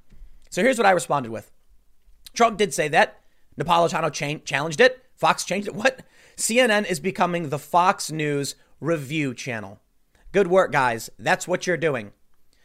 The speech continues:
What am I supposed to think about this? You've got C N N, The Guardian,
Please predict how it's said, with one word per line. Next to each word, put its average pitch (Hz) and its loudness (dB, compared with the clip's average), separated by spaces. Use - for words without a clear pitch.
What 202 2
am 226 2
I 226 4
supposed 202 -2
to 165 -14
think 165 -6
about 123 -6
this? - -12
You've 170 -4
got 196 2
C 240 -2
N 233 0
N, 135 -6
The 139 -8
Guardian, 175 2